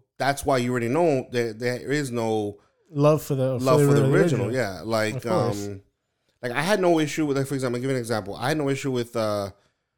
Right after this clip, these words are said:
Speaker 1: Total Recall as far as the movie itself. By itself, it could have been a great movie. I would have been okay with it. It would have been a,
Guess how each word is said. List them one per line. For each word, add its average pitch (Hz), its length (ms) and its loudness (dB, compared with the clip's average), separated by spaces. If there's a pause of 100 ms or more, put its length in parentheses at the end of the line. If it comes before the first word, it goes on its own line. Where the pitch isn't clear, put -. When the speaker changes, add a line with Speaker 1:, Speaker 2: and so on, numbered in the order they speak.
(560)
Speaker 1:
Total 131 220 0
Recall 143 500 -2
as 120 80 -6
far 127 200 0
as 120 80 -2
the 117 60 -4
movie 127 240 -4
itself. 156 460 -4 (200)
By 226 120 -4
itself, 208 300 0
it 190 100 -2
could 196 100 0
have 180 60 0
been 156 100 0
a 113 60 -2
great 107 380 -4
movie. 104 340 -6 (460)
I 196 40 -6
would 202 60 2
have 185 80 2
been 185 100 2
okay 175 220 0
with 143 160 -2
it. 104 60 -4
It - 20 -6
would 135 140 -4
have 143 60 -4
been 139 260 0
a, - 80 -12